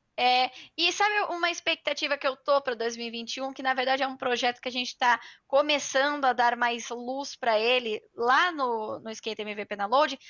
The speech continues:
são os speedrun. Eu tenho me divertido muito acompanhando e falando de speedrun, que a gente fala que é o atletismo do esporte eletrônico, né? Aquela coisa de você batalhar contra o seu próprio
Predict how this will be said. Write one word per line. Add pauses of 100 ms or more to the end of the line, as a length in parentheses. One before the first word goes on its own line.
são
os
speedrun. (840)
Eu
tenho
me
divertido
muito
acompanhando
e
falando
de
speedrun, (300)
que
a
gente
fala
que
é
o
atletismo
do
esporte
eletrônico,
né?
Aquela
coisa
de
você
batalhar
contra
o
seu
próprio